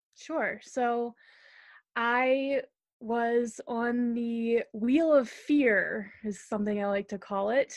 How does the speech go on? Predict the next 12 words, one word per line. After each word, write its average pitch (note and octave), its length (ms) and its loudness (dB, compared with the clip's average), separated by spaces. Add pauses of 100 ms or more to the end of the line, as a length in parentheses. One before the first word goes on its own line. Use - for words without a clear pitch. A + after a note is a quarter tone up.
(120)
where A3 340 2
you A3+ 600 0 (880)
graduate B3+ 480 6
from C4 160 4
college A#3+ 840 4
and A3 560 0 (320)
you A3+ 140 0
think A#3 260 0
you A#3+ 120 -2
have A3 140 0
a A3 60 -2
plan. B3 720 -2